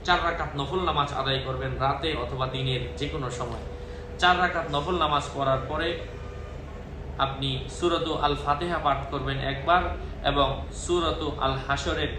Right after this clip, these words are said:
শেষ আয়াত, সূরাতু আল হাশরের আয়াতগুলা পাঠ করবেন একবার ইনশাআল্লাহ। এবং সম্পূর্ণ সূরা হাশরও পাঠ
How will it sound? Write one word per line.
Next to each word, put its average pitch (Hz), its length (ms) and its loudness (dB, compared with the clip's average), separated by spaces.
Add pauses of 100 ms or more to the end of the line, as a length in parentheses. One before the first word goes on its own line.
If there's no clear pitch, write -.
(280)
শেষ 165 420 0
আয়াত, - 580 0
সূরাতু 147 360 -2
আল 131 200 2
হাশরের 147 420 0
আয়াতগুলা 131 440 0
পাঠ 127 180 0 (120)
করবেন 127 300 -4
একবার 156 320 2 (460)
ইনশাআল্লাহ। 143 840 2 (560)
এবং 214 240 4
সম্পূর্ণ 202 440 0
সূরা 156 220 0
হাশরও 156 380 0
পাঠ 135 120 2